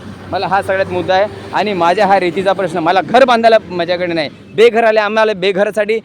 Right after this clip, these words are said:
आम्हाला रेती बांधायला, अ, म्हणजे घर बांधायला आम्हाला विटा जुळायसाठी आमच्याकडे रेती नाही,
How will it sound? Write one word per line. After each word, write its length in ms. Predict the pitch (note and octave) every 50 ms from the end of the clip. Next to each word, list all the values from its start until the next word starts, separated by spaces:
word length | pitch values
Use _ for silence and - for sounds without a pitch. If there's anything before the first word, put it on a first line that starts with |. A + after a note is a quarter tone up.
| _ - - - -
आम्हाला 340 | C#3+ E3 G3 G#3 G#3 G#3 F#3+
रेती 220 | F3 F#3+ F#3 B3+
बांधायला, 300 | B3 A#3+ A#3 A#3 A#3 A3+
अ, 360 | A3 G#3 G3 F3+ F3 D#3+ D3+ D3
म्हणजे 300 | D3+ D#3 D#3+ D#3+ D3+ C#3
घर 180 | F#3+ A3+ A3+
बांधायला 320 | G#3 G#3 F#3+ G3+ A3 A3 G#3+
आम्हाला 200 | G#3 G#3+ G#3 G3
विटा 260 | F3+ F#3 G3 A#3+ A#3
जुळायसाठी 420 | G3 A3 A3+ A3 G3+ G#3+ G3+ G#3
आमच्याकडे 300 | G3+ F#3+ F#3+ F#3+ F#3+ F#3+
रेती 200 | F3+ F3+ D#3+ F3+
नाही, 160 | F3 D#3+ C3+